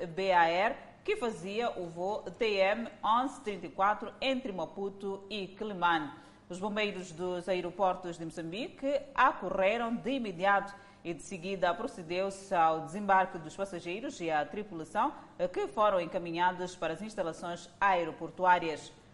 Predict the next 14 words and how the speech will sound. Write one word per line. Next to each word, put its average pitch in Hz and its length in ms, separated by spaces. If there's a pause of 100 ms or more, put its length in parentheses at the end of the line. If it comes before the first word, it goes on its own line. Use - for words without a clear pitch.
(140)
Recorde-se 185 680
que 175 240
em 165 60
setembro 170 420
último 202 680
um 285 120
avião 180 420
aterrou 175 640
fora 170 320
da 151 100
pista 214 460 (220)
no 214 80
aeroporto 233 440
internacional 185 840